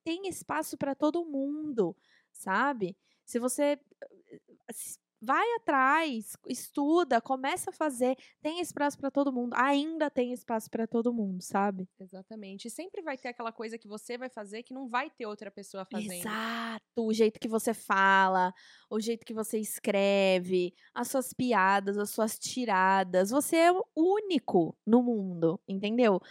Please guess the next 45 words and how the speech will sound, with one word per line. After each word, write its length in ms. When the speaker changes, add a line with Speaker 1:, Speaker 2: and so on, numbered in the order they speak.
Speaker 1:
Pode 160
ter 80
alguém 180
parecidinho, 840
um 40
negocinho 520
ali, 180
um 40
negocinho 420
aqui. 240
Também 240
não 120
queira 260
imitar 600
a 100
galera, 720
sabe? 560
Fulaninho 340
fazendo 260
aquele 240
jeito, 400
tá 140
dando 240
certo, 360
eu 40
vou 100
fazer 280
pra 180
mim 140
também. 420
Não 240
é 80
receita 420
de 80
bolo. 400
Speaker 2:
Até 240
porque 280
Speaker 1:
Internet 20
Speaker 2:
trend 500
também 360
é 40
uma 160
coisa 260
que 140
nunca 500